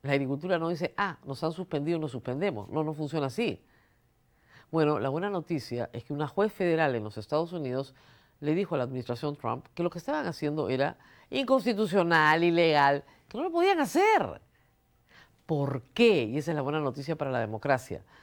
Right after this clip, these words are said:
Porque cuando tú eliges a un presidente, no eliges a un rey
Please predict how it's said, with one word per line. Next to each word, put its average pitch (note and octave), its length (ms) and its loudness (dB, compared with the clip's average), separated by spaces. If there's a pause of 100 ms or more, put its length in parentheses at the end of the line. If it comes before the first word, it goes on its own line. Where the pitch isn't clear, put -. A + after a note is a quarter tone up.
(460)
Porque B2 300 -4
cuando G2 240 -6
tú G#3 160 -4
eliges D4+ 300 -2
a G#3+ 40 -4
un A3 80 -8
presidente, A2+ 960 -6
no D3+ 200 -6
eliges F#3 460 -6
a C#3+ 60 -6
un D3 240 -8
rey D3 580 -2